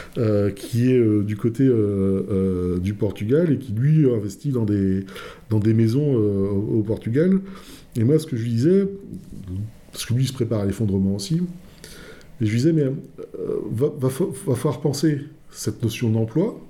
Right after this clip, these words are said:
Donc ça, il est assez grand pour lui réfléchir, lui, de, de son côté. Après, il va falloir penser à la notion de gouvernance,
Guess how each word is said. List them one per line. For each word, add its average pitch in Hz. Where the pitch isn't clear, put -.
Donc 87
ça, 131
il 101
est 95
assez 101
grand 117
pour 110
lui 98
réfléchir, 98
lui, 120
de, 110
de 101
son 107
côté. 117
Après, 160
il -
va 117
falloir 113
penser 117
à -
la 160
notion 120
de 135
gouvernance, 131